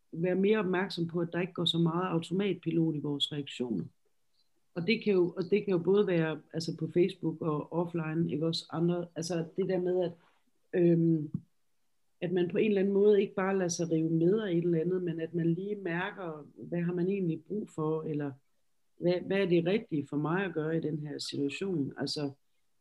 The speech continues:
øhm, skal jeg måske afstå lidt fra at gøre nogle ting? Skal jeg måske vælge, skal jeg måske gøre noget, som, øhm, som giver mig et eller andet, øh, nærvær? Altså,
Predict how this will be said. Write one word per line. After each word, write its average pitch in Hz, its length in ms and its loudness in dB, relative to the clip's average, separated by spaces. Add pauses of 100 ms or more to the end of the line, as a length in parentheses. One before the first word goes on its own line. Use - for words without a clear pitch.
(240)
øhm, 143 680 0 (580)
skal - 140 0
jeg 160 120 4
måske 165 400 0
afstå 160 580 -2
lidt 160 300 -4
fra 156 120 -4
at 139 80 -4
gøre 151 220 -2
nogle 165 200 0
ting? 170 320 0
Skal - 160 -4
jeg 156 80 -2
måske 151 420 -2
vælge, 170 320 2
skal - 160 -4
jeg 165 60 2
måske 170 300 -6
gøre 185 300 -2
noget, 170 280 2
som, 147 300 -4 (840)
øhm, 139 480 0 (180)
som 156 220 -4
giver 247 240 2
mig 139 180 0
et 156 140 0
eller 151 140 2
andet, 156 400 4
øh, 139 320 0
nærvær? 147 720 -6
Altså, 147 200 -6